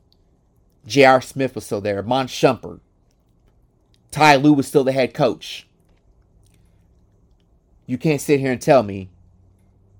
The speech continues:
that these teams wanted to take each other out one by one,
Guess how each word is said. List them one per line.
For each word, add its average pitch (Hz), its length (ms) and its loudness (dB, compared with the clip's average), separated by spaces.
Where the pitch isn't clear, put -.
that 104 140 -10
these 113 180 -14
teams 104 600 -12
wanted 110 300 -4
to 95 80 -12
take 113 280 -8
each 104 180 -12
other 98 220 -6
out 92 260 -6
one 113 220 -8
by 101 180 -6
one, 95 400 -12